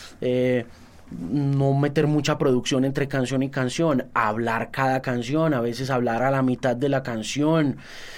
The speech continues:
eh, romper un montón de modelitos y de como pequeños, eh,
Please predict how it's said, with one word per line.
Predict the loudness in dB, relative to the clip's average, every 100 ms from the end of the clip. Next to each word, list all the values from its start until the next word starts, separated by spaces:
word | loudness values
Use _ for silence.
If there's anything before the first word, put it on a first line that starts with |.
| -14 -6
eh, | -2 -2 -6 -8
romper | 0 2 2 0 2 4 4
un | 4
montón | 4 2 2 4 4 2
de | 2 2 2
modelitos | 2 2 2 2 0 -2 -2 -2 0
y | 0
de | 2 0
como | -2 -2 0 -2
pequeños, | -4 -2 0 2 2 2 2 2 0 -2
eh, | -2